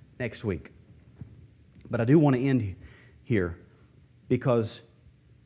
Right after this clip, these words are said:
we need to understand, again, or at least have our, our minds brought back to the fountain of everything that's been said.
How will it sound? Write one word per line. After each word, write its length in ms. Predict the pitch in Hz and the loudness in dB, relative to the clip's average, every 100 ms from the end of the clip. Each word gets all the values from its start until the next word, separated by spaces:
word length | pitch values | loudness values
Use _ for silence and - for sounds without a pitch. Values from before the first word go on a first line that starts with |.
| _ _ _ _ - - | _ _ _ _ -20 -16
we 320 | 78 101 147 | -10 2 6
need 180 | 175 170 | 6 6
to 140 | 165 | 4
understand, 560 | 151 131 - 160 135 113 | 2 -2 -2 -2 0 -2
again, 320 | 123 143 135 | 0 0 2
or 160 | 117 139 | 2 2
at 60 | |
least 180 | 151 156 | 2 0
have 180 | 151 139 | 0 0
our, 220 | 131 120 - - | 0 0 -4 -8
our 200 | 123 127 | -2 0
minds 580 | 120 135 143 135 113 - - - | 0 0 2 0 -2 -6 -14 -2
brought 280 | 143 135 | 0 2
back 220 | 139 127 - | 0 -4 -2
to 100 | 135 | -4
the 160 | 117 | -4
fountain 640 | 113 - 175 165 110 90 95 - - - | -2 0 0 0 -2 -4 -6 -14 -12 0
of 160 | 123 | 4
everything 400 | 143 170 180 175 | 6 6 4 4
that's 220 | 147 135 | 0 -2
been 180 | 135 135 | 0 -2
said. 380 | 127 113 - - | 0 -6 -6 -12